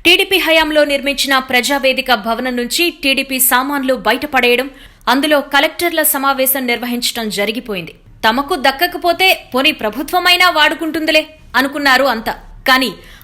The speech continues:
అక్కడే ఝలకిచ్చారు ఏపీ సీఎం జగన్. ప్రజావేదిక అక్రమ కట్టడమని, ఈ భవనంతోనే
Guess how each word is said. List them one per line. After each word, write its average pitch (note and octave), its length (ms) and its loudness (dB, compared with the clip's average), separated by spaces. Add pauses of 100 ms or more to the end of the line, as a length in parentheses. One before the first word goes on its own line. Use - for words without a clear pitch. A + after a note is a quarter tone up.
అక్కడే E4+ 360 0 (100)
ఝలకిచ్చారు C#4+ 800 0
ఏపీ B3+ 300 2
సీఎం B3 380 -2
జగన్. G3+ 360 -6 (320)
ప్రజావేదిక D4 680 2
అక్రమ C#4+ 440 4
కట్టడమని, D4 600 0 (340)
ఈ B3+ 120 2
భవనంతోనే C4 800 0